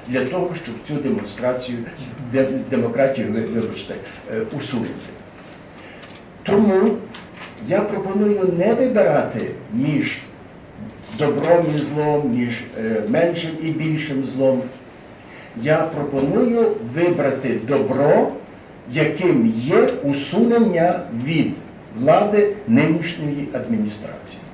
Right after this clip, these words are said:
Це для мене є однозначне добро. Я при цьому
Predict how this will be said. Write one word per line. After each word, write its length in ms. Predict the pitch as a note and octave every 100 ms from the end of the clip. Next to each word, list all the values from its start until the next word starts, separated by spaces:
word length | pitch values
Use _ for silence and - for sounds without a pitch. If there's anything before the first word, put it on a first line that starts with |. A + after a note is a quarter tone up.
| - - - -
Це 180 | - F#3+
для 140 | G#3+
мене 320 | G#3+ F#3 F#3 F3+ E3
є 120 | D#3+ D#3+ - - -
однозначне 1200 | E3+ E3+ F3+ F#3+ F#3+ - A#2+ G#2 G#2 - A2+ A2 - -
добро. 280 | G2+ - - - - -
Я 120 | A#2 -
при 180 | -
цьому 420 | D3 E3+ D3 C3